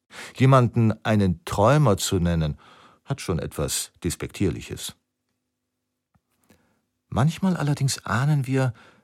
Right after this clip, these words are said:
was uns durch diese Einstellung entgeht. Am deutlichsten bemerken wir den Verlust, wenn wir erwachen. Während die ersten Geräusche des Tages in den Kopf eindringen und sich die ersten Gedanken breit machen,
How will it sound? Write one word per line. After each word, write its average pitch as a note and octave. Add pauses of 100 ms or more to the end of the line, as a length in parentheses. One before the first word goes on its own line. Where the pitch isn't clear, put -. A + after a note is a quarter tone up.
(120)
was -
uns A2
durch A2
diese G#2
Einstellung A2+
entgeht. - (840)
Am A2+
deutlichsten A2
bemerken G2+
wir G2
den F#2+
Verlust, G2+ (240)
wenn G2
wir G#2
erwachen. A#2+ (800)
Während B2
die A#2
ersten C3+
Geräusche F#2+
des D#2+
Tages G2
in D2
den D2
Kopf -
eindringen G2+
und F#2+
sich F2
die G#2
ersten G2+
Gedanken F#2
breit F#2
machen, G#2